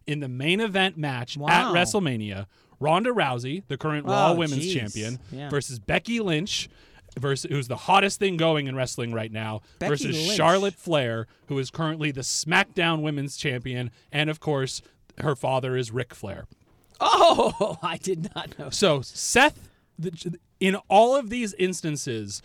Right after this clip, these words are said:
Speaker 1: the fans are rooting for a challenger. They're rooting for Seth for the Raw title. They're rooting for Kofi for the SmackDown title. They're rooting for Becky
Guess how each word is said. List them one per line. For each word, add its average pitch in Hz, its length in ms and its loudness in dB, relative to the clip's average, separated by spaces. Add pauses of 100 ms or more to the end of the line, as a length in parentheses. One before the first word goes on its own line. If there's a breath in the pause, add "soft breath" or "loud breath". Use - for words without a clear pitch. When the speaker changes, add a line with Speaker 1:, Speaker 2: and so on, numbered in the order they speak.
(160 loud breath)
Speaker 1:
the 160 100 -2
fans 202 460 0
are 190 140 2
rooting 156 360 2
for 143 240 -4
a 127 100 -4
challenger. 101 840 -6
They're 131 140 -2
rooting 160 280 2
for 127 140 -8
Seth - 560 0
for 175 120 -2
the 170 100 0
Raw 165 240 4
title. 165 400 0
They're 135 120 -4
rooting 131 220 -6
for 120 120 -12
Kofi 208 480 0
for 185 80 -4
the 175 80 -8
SmackDown 160 540 -2
title. 147 380 0 (220 loud breath)
They're 135 120 -4
rooting 139 260 -2
for 120 140 -6
Becky 190 580 -2